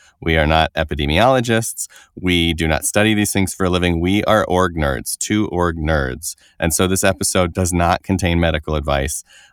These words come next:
Our remarks today are gonna focus exclusively on the organizational context here, and your mileage may vary. So please consult your doctor, yada, yada, yada.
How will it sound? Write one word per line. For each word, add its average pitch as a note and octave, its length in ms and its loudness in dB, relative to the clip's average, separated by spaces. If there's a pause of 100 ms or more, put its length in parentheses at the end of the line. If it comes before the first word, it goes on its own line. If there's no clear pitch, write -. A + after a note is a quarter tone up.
Our F#2+ 160 4
remarks G2 380 2
today F2 160 0
are E2+ 60 0
gonna E2 140 0
focus D#2+ 480 -4
exclusively E2 640 -4
on D2+ 240 0
the D#2+ 100 0
organizational D2 600 -4
context D#2+ 560 -4
here, G#2+ 280 0
and D#2 200 0
your D#2 180 0
mileage D2+ 400 -2
may D2 140 -2
vary. C#2 320 -4
So - 220 -4
please G2 220 -2
consult G#2 280 0
your F2+ 80 0
doctor, E2 320 0
yada, D2+ 220 2
yada, D2 160 0
yada. C2+ 240 0